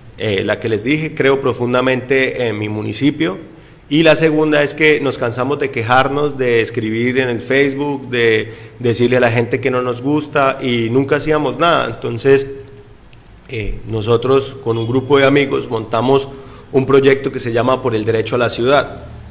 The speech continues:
Que el derecho a la ciudad, eh, exige o pide, eh, esos derechos que se nos han sido vulnerados como personas y nos lleva a crear una mentalidad nueva, una mentalidad de ciudad, eh, dejar a un lado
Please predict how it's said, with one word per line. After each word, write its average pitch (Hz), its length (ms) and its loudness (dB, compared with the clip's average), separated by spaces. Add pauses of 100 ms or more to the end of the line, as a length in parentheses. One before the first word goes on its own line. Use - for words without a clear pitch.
(200)
Que - 220 -8
el 123 100 -8
derecho 147 260 0
a 151 40 2
la 151 100 6
ciudad, 143 500 6 (420)
eh, 107 360 -2
exige 139 580 0
o 107 140 2
pide, 143 520 0
eh, 107 340 -2
esos 117 220 0
derechos 135 400 2
que 131 120 -4
se 120 100 -2
nos 107 140 -2
han 113 100 -4
sido 139 220 4
vulnerados 143 560 2
como 139 240 2
personas 143 520 0 (380)
y 135 80 2
nos 127 160 4
lleva 131 220 6
a 139 80 -2
crear 120 640 2
una 147 240 2
mentalidad 113 600 0
nueva, 143 340 2
una 131 220 2
mentalidad 117 560 -2
de 123 100 2
ciudad, 120 600 2 (260)
eh, 107 280 2
dejar 110 320 0
a 123 80 4
un 131 200 2
lado 135 480 6